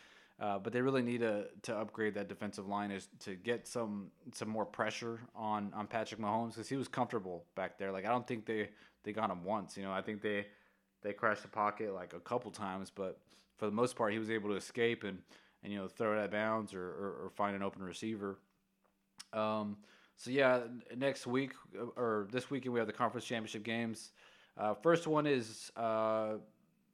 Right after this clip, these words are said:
we have Chiefs and Bengals, uh, at noon. They're playing in Kansas City. Now, I, I really wanna pick the Bengals. You know, they just have this, this attitude and this swagger about them. They seem like they're,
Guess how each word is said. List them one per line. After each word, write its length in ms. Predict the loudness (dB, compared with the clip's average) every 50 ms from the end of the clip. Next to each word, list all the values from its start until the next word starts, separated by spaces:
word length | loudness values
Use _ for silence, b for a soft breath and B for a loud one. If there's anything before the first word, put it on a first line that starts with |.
| _ _ _ _ _ _ _ _
we 100 | 0 2
have 180 | 2 2 2 0
Chiefs 560 | -4 -2 0 0 0 0 -2 -4 -8 -12 -12 -6 -4
and 320 | -2 -2 0 -2 -2 0
Bengals, 720 | 2 2 2 2 2 4 4 4 4 2 0 -2 -6 -10 -14 -14 -12
uh, 100 | -12 -14 -12 _ -4
at 180 | -4 -2 -2 0
noon. 280 | 0 2 4 4 4
They're 80 | 2 0
playing 220 | 0 0 2 2 0
in 40 | 0
Kansas 420 | 2 2 2 2 2 0 -4 -6
City. 480 | -4 -4 -2 0 0 2 0 0 -2 B B B B B B B B B B -2
Now, 300 | 4 6 8 8 8 6 2 -6 -4 2
I, 60 | 2
I 20 | 4
really 240 | 6 6 6 6
wanna 200 | 8 8 8 8
pick 200 | 6 4 0 0
the 80 | 0 2
Bengals. 640 | 4 4 4 4 4 2 0 0 -2 -4 -8 -12 -14 -12
You 80 | -6 -2
know, 160 | 0 0 2
they 220 | 2 4 2 2 2
just 220 | -2 -6 -2 2
have 240 | 4 4 4 2 2
this, 380 | -2 -4 -4 -6 -10 -12 -12 -8 -8
this 180 | -8 -6 -6 0
attitude 420 | 2 4 4 4 4 2 -2 -2
and 80 | -2 -2
this 120 | -4 -6
swagger 440 | -6 -2 2 4 4 4 4 4 2
about 380 | 2 6 6 6 6 6 4 2
them. 420 | 2 2 2 2 0 -2 -4 -6 -6 -4
They 140 | -2 -2 -2
seem 260 | -2 -2 -2 0 2
like 220 | 2 2 2 2
they're, 180 | 0 -2 -2